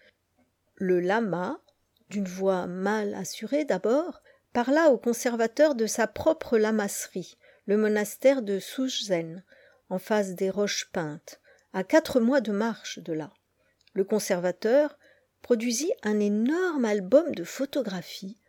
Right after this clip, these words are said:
et lui montra le monastère même perché sur un roc, dominant la vallée gigantesque, aux strates polychromes. « Oui, oui ! » Le lama mit une paire de lunettes de corne de fabrication chinoise. «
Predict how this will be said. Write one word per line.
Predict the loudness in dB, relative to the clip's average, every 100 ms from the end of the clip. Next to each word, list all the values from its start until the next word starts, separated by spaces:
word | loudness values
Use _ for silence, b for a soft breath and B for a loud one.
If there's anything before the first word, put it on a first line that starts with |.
| b b b -2
et |
lui | 2 4 6
montra | 6 4 0 0 0 b b 2
le | 4
monastère | 6 6 6 4 4 2 4
même | 2 4 4 2 4
perché | 2 4 2 0
sur | 0 0
un | 0
roc, | 4 6 4 2 -14 -14 B B 4
dominant | 8 8 8 8
la | 6
vallée | 6 4 4 0
gigantesque, | 0 6 6 6 4 2 0 -12 -20 _ b b b
aux | -4
strates | -4 -2 2 2 0
polychromes. « | -2 -2 -2 -6 -2 0 0 -6 -14 _ _ _ _ _ _ _ _ _ _ _ _ _ _ _ _
Oui, | -6 0 4 6 4 0 -6 _
oui ! » | -6 2 6 6 6 2 -4 _ -16 2
Le | 6
lama | 8 6 2 0
mit | -2
une | -2 -4 -4
paire | -4 -4
de | -2
lunettes | -4 -4 -4 -4 -8
de | -12 -12 -4
corne | -2 0 -4 -8 B B
de | -10 0
fabrication | 0 0 -2 -2 -4 -4 -6
chinoise. « | -6 -6 -4 -4 -4 -6 -10